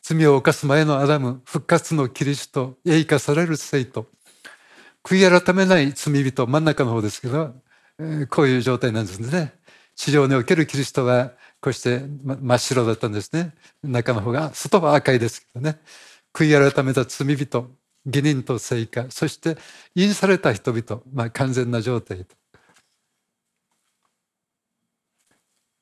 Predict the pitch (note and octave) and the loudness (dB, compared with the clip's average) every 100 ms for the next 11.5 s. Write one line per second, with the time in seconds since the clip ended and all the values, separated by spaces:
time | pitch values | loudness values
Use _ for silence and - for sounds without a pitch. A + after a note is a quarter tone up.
0 | _ _ _ _ _ _ _ _ _ _ | _ _ _ _ _ _ _ _ _ _
1 | _ _ _ _ _ B2+ B2 C3+ D3+ C3+ | _ _ _ _ _ -8 -8 -6 -6 -6
2 | - D#3 C#3+ - - B2+ G#2+ B2+ - - | -4 -4 -4 -10 -8 -6 -6 -8 -14 -20
3 | - - - C3 _ _ _ _ _ _ | -20 -20 -20 -20 _ _ _ _ _ _
4 | _ _ D3 A#2 B2 G#2 C3 - - - | _ _ -2 0 0 0 -4 -10 -16 -4
5 | C#3 A#2+ A#2 A2+ - A#2 B2+ B2+ A#2 - | 0 2 0 -4 -4 -6 -2 -2 -2 -4
6 | C3+ - _ _ _ - D3 A2 - C3+ | -8 -10 _ _ _ -6 -4 -4 0 4
7 | C3 B2 A2+ A#2 A2 A#2 A2 - - G#2 | 4 2 0 -4 -4 -6 -6 -6 -10 -6
8 | C#3+ A#2 _ _ _ _ _ _ _ _ | -6 -6 _ _ _ _ _ _ _ _
9 | _ _ _ _ _ _ _ _ _ _ | _ _ _ _ _ _ _ _ _ _
10 | _ _ _ _ _ _ _ _ _ _ | _ _ _ _ _ _ _ _ _ _
11 | _ _ C3 B2+ C#3+ | _ _ -8 -8 -8